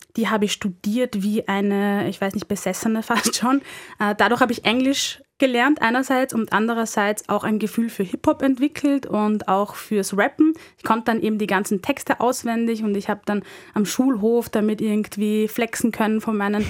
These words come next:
<laughs> Schulkollegen und Kolleginnen, wie schnell ich diese Parts mitrappen kann, von Without Me zum Beispiel.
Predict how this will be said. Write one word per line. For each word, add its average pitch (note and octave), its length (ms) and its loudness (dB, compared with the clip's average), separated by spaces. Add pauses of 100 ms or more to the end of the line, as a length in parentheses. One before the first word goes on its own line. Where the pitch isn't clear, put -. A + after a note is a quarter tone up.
(120)
<laughs> - 140 -12
Schulkollegen B3 600 2
und A#3+ 100 0
Kolleginnen, A3+ 560 2
wie A3+ 80 2
schnell G#3+ 320 0
ich A3 120 0
diese A3+ 200 0
Parts G#3+ 340 -2
mitrappen A3 520 0
kann, G#3 240 0
von G#3+ 200 2
Without G#3 320 2
Me A#3 140 2
zum A#3 220 0
Beispiel. A3 560 -2